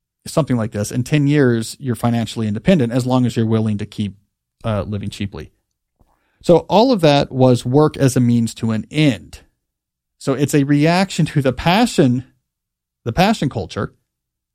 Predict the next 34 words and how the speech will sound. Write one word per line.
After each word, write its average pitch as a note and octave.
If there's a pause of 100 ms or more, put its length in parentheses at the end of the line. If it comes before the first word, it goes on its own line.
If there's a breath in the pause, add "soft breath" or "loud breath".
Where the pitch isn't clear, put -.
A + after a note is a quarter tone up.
(540)
which C#3+
was B2+
saying A#2+
work C3+
is B2+
your B2
source A#2
of A2+
meaning. C3 (340 soft breath)
And D3+
this C#3+
backlash D3
that B2+
happened B2
in A2+
the A2
two A2+
thousands E3+
was A#2+
saying, A#2+
"No, C#3
um, A2+ (680)
I'm D#3
gonna D#3+
go C3
create C#3
my B2
own D3+
meaningful A#2+
life. A2
Work B2+
just -
services A2+
that. C#2